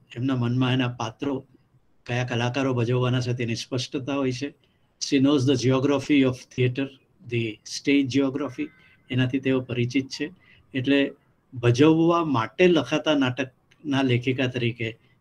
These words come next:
તેઓ જાણીતા છે. એમના પુસ્તક, નાટકમાંથી પુસ્તક પણ બન્યા છે. આવું પણ ભાગ્યે જ બન્યું છે કે કોઈ લેખિકા હોય, એના નાટકોના full length પ્લેના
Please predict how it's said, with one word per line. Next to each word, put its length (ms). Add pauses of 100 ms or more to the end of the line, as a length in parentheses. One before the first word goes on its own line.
(120)
તેઓ 140
જાણીતા 540
છે. 260 (580)
એમના 180
પુસ્તક, 560 (1080)
નાટકમાંથી 800
પુસ્તક 480
પણ 120
બન્યા 200
છે. 280 (540)
આવું 220
પણ 100
ભાગ્યે 340
જ 60
બન્યું 220
છે 200 (420)
કે 100
કોઈ 360 (120)
લેખિકા 560
હોય, 380 (400)
એના 180
નાટકોના 720
full 220
length 380
પ્લેના 380